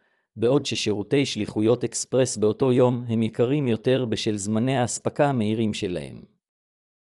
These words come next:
שירותי שליחויות בינלאומיים גם יקרים יותר בשל העלויות הנוספות הכרוכות בשחרור ממכס ושילוח בינלאומי. שירותי שליחויות הובלה הם בדרך כלל היקרים ביותר בשל עלויות הטיפול וההובלה הנוספות הכרוכות במשלוחים גדולים וכבדים.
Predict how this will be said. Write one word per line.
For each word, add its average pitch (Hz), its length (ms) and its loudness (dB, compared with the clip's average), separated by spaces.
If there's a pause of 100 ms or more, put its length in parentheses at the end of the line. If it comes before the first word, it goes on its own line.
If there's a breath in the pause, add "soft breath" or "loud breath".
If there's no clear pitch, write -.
(160)
שירותי 117 540 0
שליחויות 113 640 0
בינלאומיים 107 720 0
גם 110 220 2
יקרים 120 420 0
יותר 143 320 2
בשל 123 300 0
העלויות 110 420 4
הנוספות 127 560 0
הכרוכות 110 500 -2
בשחרור 117 580 -2
ממכס 120 600 -2
ושילוח 131 600 0
בינלאומי. 107 640 -2 (1000)
שירותי 113 560 0
שליחויות 104 640 0
הובלה 107 340 4
הם 127 160 0
בדרך 127 440 0
כלל 135 180 4
היקרים 120 520 2
ביותר 143 380 0
בשל 113 320 0
עלויות 110 420 2
הטיפול 143 500 -2
וההובלה 107 480 2
הנוספות 131 600 -4
הכרוכות 123 560 -2
במשלוחים 113 720 -2
גדולים 120 520 0
וכבדים. 98 640 -6